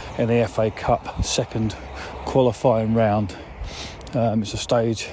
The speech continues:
in which we've fallen at the last couple of years. Last year to Chatham Town, the year before to Kings Langley.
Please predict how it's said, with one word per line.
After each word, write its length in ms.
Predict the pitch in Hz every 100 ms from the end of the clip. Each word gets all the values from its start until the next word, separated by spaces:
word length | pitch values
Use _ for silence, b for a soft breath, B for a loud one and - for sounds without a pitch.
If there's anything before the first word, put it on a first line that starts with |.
| -
in 80 | 110
which 280 | 123 107
we've 80 | -
fallen 400 | - 135 123 113
at 240 | 110 - B B B B B B
the 120 | -
last 260 | 117 110 -
couple 240 | 117 110
of 60 | 110
years. 440 | 117 120 113 110 B B B B B B -
Last 280 | 113 117 -
year 120 | 117
to 120 | -
Chatham 560 | 98 - 117 - - 107 B B B B B
Town, 560 | - - 131 123 127 113 -
the 60 | 113
year 160 | 117
before 340 | 110 - 120 110
to 120 | -
Kings 340 | - 120 104
Langley. 460 | 113 117 117 120